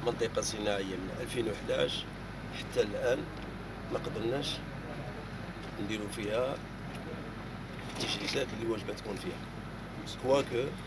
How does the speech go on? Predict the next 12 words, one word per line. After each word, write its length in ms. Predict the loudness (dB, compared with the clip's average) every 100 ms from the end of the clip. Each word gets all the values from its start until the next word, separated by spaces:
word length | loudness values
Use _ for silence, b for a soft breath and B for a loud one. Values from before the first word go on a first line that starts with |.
| -4
الدولة 320 | -2 0 2
حطت 300 | 2 0 -2 -4
التصوار، 460 | -4 -4 2 4 2 0 -4 -4 -2
إلى 160 | 0 2 2
أونجاجي، 640 | 2 2 2 2 2 0 0 -4 -6 -4
إلى 160 | 0 2
ريزيرفي 420 | 2 2 0 0
بوكو 300 | 0 0 4
دارجون 320 | 4 4 2 2
سيت، 160 | 0 0 0 0 -2 -4 -8 -6 -6 -4 0
سيت 220 | 0 0
زون. 160 | 0